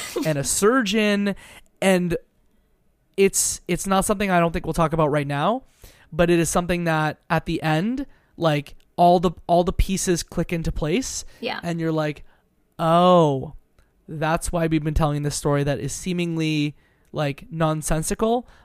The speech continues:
Speaker 2: but actually, like, ties, ties everyone, almost everyone together here."
Speaker 1: Yeah.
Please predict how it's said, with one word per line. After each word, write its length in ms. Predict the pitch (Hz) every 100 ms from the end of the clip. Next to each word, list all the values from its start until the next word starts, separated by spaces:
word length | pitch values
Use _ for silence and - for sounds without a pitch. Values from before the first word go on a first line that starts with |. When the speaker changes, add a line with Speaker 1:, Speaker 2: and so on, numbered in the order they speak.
| -
Speaker 2:
but 100 | 160
actually, 320 | 156 - 160
like, 240 | 151 143
ties, 540 | - - 143 147 139 143 _ _ _ _ _ _ - - -
ties 280 | 202 185
everyone, 600 | 175 170 175 160 156 151 -
almost 380 | 185 196 185 180
everyone 360 | 165 160 156
together 340 | - 151 135 131
here." 160 | 139
Speaker 1:
Yeah. 400 | 220 226 226 226